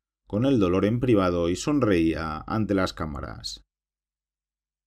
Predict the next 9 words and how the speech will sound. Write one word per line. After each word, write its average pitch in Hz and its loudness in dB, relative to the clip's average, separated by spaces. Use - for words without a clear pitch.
A 82 -6
pesar 113 4
de 107 6
las 104 4
dificultades 107 2
que - 0
enfrentó, 131 4
Drew 107 4
Scott 147 2